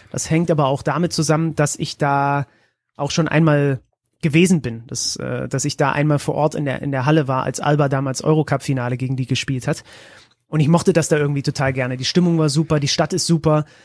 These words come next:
Ähm, das ist auch ein Verein, ja, die haben auch so einen, so einen, so einen Investor, der viel Geld da rein, äh, pulvert, aber es ist halt auch gleichzeitig nicht Real oder Barca und deswegen,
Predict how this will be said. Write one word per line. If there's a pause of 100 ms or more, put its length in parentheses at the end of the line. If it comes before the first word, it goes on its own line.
(220)
Ähm,
das
ist
auch
ein
Verein,
ja,
die
haben
auch
so
einen,
so
einen,
so
einen
Investor,
der
viel
Geld
da
rein, (640)
äh, (300)
pulvert,
aber
es
ist
halt
auch
gleichzeitig
nicht (480)
Real
oder
Barca
und
deswegen,